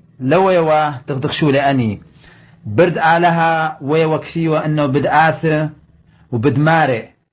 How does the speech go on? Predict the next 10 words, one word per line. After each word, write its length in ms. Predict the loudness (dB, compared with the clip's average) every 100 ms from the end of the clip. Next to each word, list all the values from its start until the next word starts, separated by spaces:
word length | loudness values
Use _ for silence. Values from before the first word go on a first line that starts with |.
| _ _ _
بد 200 | -10 -6
بايش 280 | 0 0 0
إريا 640 | -2 0 0 0 0 -2 -6
من 180 | -6 -4
شعبه. 500 | 0 2 2 0 -4 -8 _ _ _ _ _
بد 240 | -4 -4 0
بايش 560 | 2 2 -2 -8 -14 _ _ _ -2
مخيا. 580 | -2 0 0 -2 -4 -10 _ _ _ -8
بد 220 | -8 0
بايش 520 | 2 2 0 -4 -16